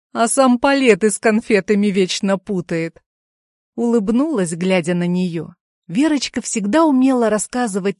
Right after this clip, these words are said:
так, что даже самая простая история — превращалась в целый спектакль.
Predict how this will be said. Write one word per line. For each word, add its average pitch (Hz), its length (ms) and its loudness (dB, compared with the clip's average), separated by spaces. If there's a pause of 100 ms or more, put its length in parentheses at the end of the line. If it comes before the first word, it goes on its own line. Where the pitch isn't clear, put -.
(120)
так, 339 320 -2 (260)
что - 240 0
даже 214 300 0
самая 240 480 0
простая 214 640 -2
история — 214 760 -4 (260)
превращалась 208 880 -2
в - 80 -20
целый 190 340 0
спектакль. - 680 -8